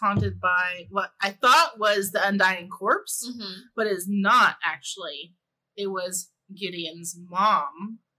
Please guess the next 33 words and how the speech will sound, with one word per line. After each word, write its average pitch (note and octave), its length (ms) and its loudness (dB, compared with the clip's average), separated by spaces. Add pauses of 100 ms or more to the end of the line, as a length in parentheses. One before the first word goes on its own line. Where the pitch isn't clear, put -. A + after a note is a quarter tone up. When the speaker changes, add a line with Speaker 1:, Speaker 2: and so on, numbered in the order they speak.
(800)
Speaker 1:
Yeah, G#3+ 400 4
the G#3 80 0
girl A3 220 4
who B3 160 0
fell C4+ 320 4
from C4 160 -2
the G#3+ 100 2
sky G3+ 880 4 (200)
while, A3 300 6
like, G3+ 280 0
giving A3 320 2
birth A#3+ 340 2
to B3+ 80 -2
Gideon. F3+ 600 -6 (260)
Yeah, D4 240 4
no. D4+ 160 4 (180)
So C#4+ 240 2
the D#4 80 0
sword F#4 440 0
that D#4+ 160 0
Harrow B3+ 340 -2
is A3 160 -4
holding, C4 520 0
Speaker 2:
Yeah. C4+ 260 0 (460)
Speaker 1:
Gideon's A#3+ 480 -2
sword. A3+ 380 0 (400)
Speaker 2:
Yeah, E4 160 -2 (140)
I C#4+ 120 6
thought F#4+ 160 2
it - 40 0
was C4+ 100 -4
Gideon's E4+ 320 -6
sword. A4+ 300 -4